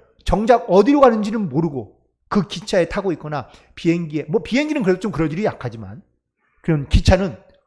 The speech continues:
어디에 쓸지 모르는, 그다음 어디로 가는지 모르는 그런 정확한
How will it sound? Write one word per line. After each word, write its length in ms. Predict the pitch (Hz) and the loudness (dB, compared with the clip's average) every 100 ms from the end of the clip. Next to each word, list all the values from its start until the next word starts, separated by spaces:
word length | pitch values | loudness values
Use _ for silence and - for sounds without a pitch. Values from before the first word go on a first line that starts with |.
| _ - | _ -6
어디에 280 | 160 180 | -2 0
쓸지 360 | 254 240 - 247 | 0 -2 -6 -4
모르는, 440 | 190 165 190 120 95 _ _ _ - | -2 -2 -2 -6 -12 _ _ _ -2
그다음 240 | 220 180 135 | 2 2 4
어디로 280 | 190 269 | 6 8
가는지 240 | 277 233 220 | 6 6 2
모르는 420 | 170 208 226 107 - _ _ _ | 0 0 -2 -4 -12 _ _ _
그런 140 | - 180 | -6 -4
정확한 580 | - 214 220 240 185 | 2 0 2 -2 -2